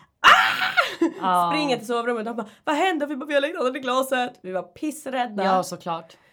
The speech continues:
Speaker 1: Det slutade i alla fall med att, eh, efter det har jag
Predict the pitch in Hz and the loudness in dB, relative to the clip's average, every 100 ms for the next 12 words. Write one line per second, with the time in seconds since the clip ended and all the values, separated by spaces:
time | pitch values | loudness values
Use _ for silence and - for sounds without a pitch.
0 | _ - 269 277 247 226 196 185 185 180 | _ -8 -6 -4 -4 -2 0 0 -2 -4
1 | 175 196 - 185 175 - 277 - 214 196 | -6 -8 -8 -8 -6 -2 -4 -4 -6 -4
2 | 185 180 | -4 -6